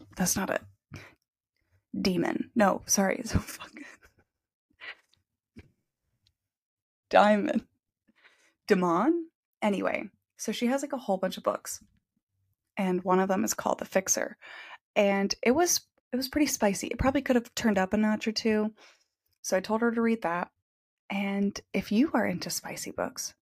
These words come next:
give it a read. I'm not saying it's, like, what I'm into, so don't get any ideas. But it was good.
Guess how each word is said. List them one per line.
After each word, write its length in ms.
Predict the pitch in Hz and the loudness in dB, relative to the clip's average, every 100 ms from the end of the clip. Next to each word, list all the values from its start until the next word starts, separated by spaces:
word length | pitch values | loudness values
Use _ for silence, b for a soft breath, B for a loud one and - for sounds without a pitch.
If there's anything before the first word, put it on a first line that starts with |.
| - - | -20 -2
give 160 | 294 | 0
it 80 | 320 | 2
a 60 | 320 | 2
read. 360 | 320 339 - - _ _ _ _ _ | 2 0 -6 -14 _ _ _ _ _
I'm 140 | 220 | 8
not 160 | 294 302 | 10 10
saying 320 | - 247 233 | 6 6 6
it's, 180 | 214 - | 2 0
like, 240 | 185 - - _ | 0 -2 -14 _
what 240 | 185 190 | -2 2
I'm 200 | 185 175 | 4 2
into, 520 | 170 202 196 - - | 6 6 6 2 -2
so 140 | - 175 | 0 0
don't 240 | 185 185 | 2 2
get 100 | 190 | 2
any 240 | 180 175 175 | 2 0 -2
ideas. 800 | - - 180 - - - - - b b b b b _ _ _ _ 311 | -4 -6 -4 -4 -6 -10 -18 -20 b b b b b _ _ _ _ 4
But 340 | 392 330 254 - _ _ _ _ _ _ _ | 8 8 8 2 _ _ _ _ _ _ _
it 100 | - | 2
was 140 | 330 - | 2 2
good. 400 | - - - | 4 4 2